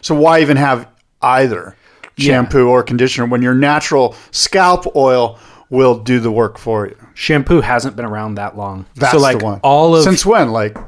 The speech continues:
Speaker 2: it's like the fifties or something. I actually need to look it up 'cause I keep saying the fifties, but I don't.
Speaker 1: It's probably more like they must have the shampoo in, like, England, like, the aristocrats must have done something to their hair, although they did wear a lot of wigs and
Speaker 2: That's,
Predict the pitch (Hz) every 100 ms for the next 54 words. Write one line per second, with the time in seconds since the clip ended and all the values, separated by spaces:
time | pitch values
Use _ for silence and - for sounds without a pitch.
0 | - - - - 147 - - 127 - 110
1 | 98 98 - 92 202 202 170 185 196 190
2 | 143 127 120 110 113 104 110 120 120 110
3 | 104 139 - 117 127 - 135 170 139 117
4 | 104 107 107 - - 226 196 156 131 123
5 | 113 101 - _ - - - - - 302
6 | 359 233 165 139 - - - 165 147 -
7 | 170 160 139 120 - - - 170 165 147
8 | 127 156 - - - - - - - 131
9 | 143 139 175 - 170 151 120 101 127 117
10 | 120 98 117 113 - 156 156 135 107 104
11 | 107 104 110 104 107 117 139 202 202 202
12 | 240 214 190 180 147 123 151 170 139 123
13 | 131